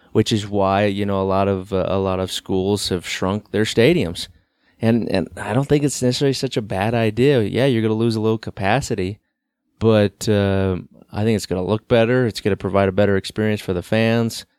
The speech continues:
Just a, just an idea. I mean, that, that's not gonna fix every issue, but I think they need to start doing some things that create a better environment, and having Joe Schmo off the P A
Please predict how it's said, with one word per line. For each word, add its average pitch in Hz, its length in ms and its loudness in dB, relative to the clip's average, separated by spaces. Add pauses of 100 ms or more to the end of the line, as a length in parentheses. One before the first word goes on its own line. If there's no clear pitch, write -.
(380)
Just - 220 0
a, 147 60 0
just 175 260 0
an 147 100 0
idea. 107 560 0
I 107 40 2
mean, 113 220 0
that, 117 220 0
that's 123 280 -4
not 107 160 0
gonna 95 160 0
fix - 400 -2 (120)
every 95 380 2
issue, 87 440 0
but 95 380 0
I 104 80 0
think 120 340 -2 (300)
they 107 160 -2
need 127 180 2
to 117 60 -4
start 104 320 0
doing 107 280 2
some 98 180 -4
things 98 520 -2
that 95 280 -2
create 101 580 0
a 101 80 -6
better 101 420 0 (300)
environment, 104 720 2 (280)
and 107 160 0
having 110 400 2
Joe 110 200 2
Schmo 107 420 2
off 101 260 0
the 95 100 -6
P 104 320 0
A 107 360 2